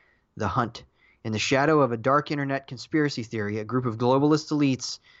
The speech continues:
gathers for the very first time at a remote manor house to hunt humans for,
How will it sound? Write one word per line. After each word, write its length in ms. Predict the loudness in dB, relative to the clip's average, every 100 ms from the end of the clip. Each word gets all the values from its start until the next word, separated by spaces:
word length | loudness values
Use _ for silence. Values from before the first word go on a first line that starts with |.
| _ _ _ -2
gathers 380 | 0 4 4 2
for 100 | -2
the 80 |
very 240 | 0 2 2
first 300 | 2 -2 0
time 300 | 0 0 -2
at 80 | -4
a 20 |
remote 360 | -4 0 0
manor 240 | 2 0 0
house 360 | 2 0 0 -8
to 80 |
hunt 260 | -8 -8 -10
humans 460 | -10 0 2 2 -2
for, 240 | -4 -6